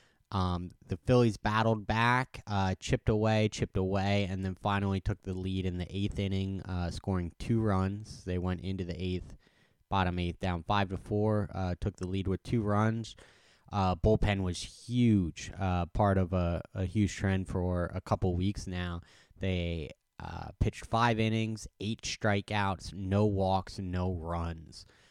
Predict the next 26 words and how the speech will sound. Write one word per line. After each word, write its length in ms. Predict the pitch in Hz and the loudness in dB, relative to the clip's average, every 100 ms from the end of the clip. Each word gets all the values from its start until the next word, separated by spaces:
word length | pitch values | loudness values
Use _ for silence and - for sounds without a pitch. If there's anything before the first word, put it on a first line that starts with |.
| _ | _
Um, 300 | - 90 85 | -6 -4 -4
so 160 | - 95 | -4 -2
that 160 | 95 95 | -2 -2
was 100 | 92 | -2
a 80 | |
really 560 | 90 90 92 95 92 87 | -2 0 2 4 4 2
big 380 | - 90 87 80 | 0 0 0 -4
come-from-behind 840 | - 87 - 90 85 82 87 85 | -4 -4 -4 -6 -4 -4 -4 -4
victory 540 | 85 85 90 85 85 80 | -6 -6 -4 -2 -4 -4
on 320 | 87 82 80 | -4 -4 -4
Wednesday. 720 | 82 85 87 - - 82 92 - _ - - _ - | -4 -4 -4 -8 -10 -10 -12 -16 _ -20 -20 _ -6
Uh, 220 | 95 87 - | -2 -2 2
Thursday 400 | 98 117 98 90 | 2 4 2 0
was 160 | 82 | -2
just 300 | - 90 - | -6 -10 -12
a 160 | - 90 - | -12 -14 -12
great, 640 | 95 95 92 95 92 87 - - - | -8 -4 0 2 0 -4 -12 -20 -8
great 340 | 117 117 - | 0 0 2
pitching 360 | - 101 104 101 | 0 0 -2 0
game 400 | 98 98 98 98 | 2 2 0 -2
all 320 | 95 92 95 | 0 0 2
around, 680 | 92 87 90 95 101 107 104 - | 0 0 2 2 0 -2 -6 -4
uh, 420 | 95 87 85 85 | -2 0 0 -2
for 160 | - | -6
both 360 | 82 95 95 98 | -4 0 0 0
teams. 500 | - 110 117 117 - | -4 -4 -4 -6 -10